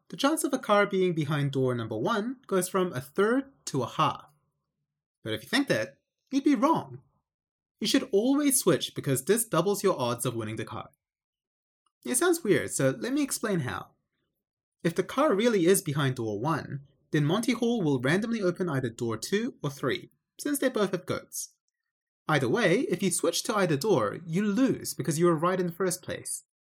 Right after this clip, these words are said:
But there's only a third chance in the first place of choosing the right door, right? In the other two-thirds of possibilities, if the car was behind door two, say, Monty Hall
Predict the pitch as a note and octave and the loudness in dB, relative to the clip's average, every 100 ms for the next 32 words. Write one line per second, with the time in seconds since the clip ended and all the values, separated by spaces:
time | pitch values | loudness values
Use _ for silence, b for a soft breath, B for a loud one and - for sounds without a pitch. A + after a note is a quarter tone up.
0 | _ _ _ _ _ _ _ _ _ A3+ | _ _ _ _ _ _ _ _ _ -2
1 | A#3 B3+ C#4+ G4 F#4 - - G#3 B3 A#3 | 0 2 2 4 2 2 6 8 6 2
2 | - E3 A#2+ G#2 - C3 B2 G3+ B3+ - | -2 -2 -2 -4 -2 -2 0 0 0 -2
3 | G#2+ A2 - B2+ B2+ A2 G2+ - G#3+ D3 | -4 -4 -4 -2 -2 -4 -4 -4 -4 -2
4 | G2 B3 - _ _ _ _ _ _ _ | -2 -4 -8 _ _ _ _ _ _ _
5 | - D#3 F3 B3+ E4+ - G3 - C3+ A#2 | 0 2 4 4 4 2 2 4 2 2
6 | G#2+ A2 - - C#3 C3 - - E3 - | -2 -8 -8 -4 -4 -4 -6 -8 -8 -10
7 | _ C3+ C3+ - F#3 D#3+ C#3 A#2 A#2 G#2+ | _ -8 -8 0 2 4 2 -2 -4 -4
8 | G#2 G2 - A#3+ C#4+ - G2 - A#3 _ | -4 -6 -4 -4 -2 -2 -4 -6 -10 _
9 | _ _ - F#3 A#3 B3 A#3 A3+ A3 | _ _ -8 -4 0 0 2 0 -2